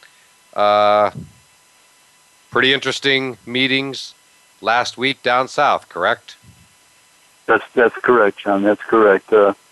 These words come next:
Speaker 2: I was at the S E C spring meetings in Destin, Florida, and the S E C presidents, the athletic directors,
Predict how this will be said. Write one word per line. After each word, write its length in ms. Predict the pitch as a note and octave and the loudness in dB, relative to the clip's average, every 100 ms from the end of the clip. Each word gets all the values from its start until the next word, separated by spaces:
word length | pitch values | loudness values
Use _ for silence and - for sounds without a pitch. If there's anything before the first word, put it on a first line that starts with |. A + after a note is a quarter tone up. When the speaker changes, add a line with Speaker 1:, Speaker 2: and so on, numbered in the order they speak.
| _ _ - | _ _ 0
Speaker 2:
I 40 | |
was 100 | G2+ | 2
at 140 | G2 - | 2 4
the 240 | G2+ G#2 | 2 4
S 100 | G2+ - | 2 0
E 100 | G2+ - | -4 0
C 280 | A2 G2+ G2 - _ _ - | 2 2 0 -6 _ _ -12
spring 360 | - A#2 G#2+ G2+ | -2 2 4 4
meetings 520 | A2 A2+ A2 A2 F#2+ | 4 2 0 0 0
in 360 | F2+ F2+ F#2+ - | 0 0 -4 -2
Destin, 400 | A2 G#2 - F#2+ | -2 0 -6 -12
Florida, 560 | - A2 A#2 B2 C#3+ - _ - - - _ - - | -4 2 4 4 2 0 _ -20 -20 -20 _ -20 -2
and 560 | G#2 G2 F#2+ F#2+ G2 F#2 | 2 4 2 2 0 2
the 280 | F2+ F2+ - _ _ | 2 0 -4 _ _
S 160 | B2 A#2 A2+ | -2 0 -4
E 80 | G2 | -6
C 160 | G#2+ F#2+ | -2 -2
presidents, 800 | - - C3 C3 C#3 C#3 B2 G#2+ - - _ _ G2+ | 0 0 2 2 2 2 0 -6 -16 -20 _ _ -2
the 280 | G2+ F#2+ F#2+ _ - - - - - - - | 2 0 -2 _ -20 -16 -18 -20 -20 -10 -2
athletic 580 | G#2 G2 - B2+ C3+ - | 0 0 2 2 2 2
directors, 720 | C3 C3 - C3 C3 B2+ | 2 2 2 4 6 4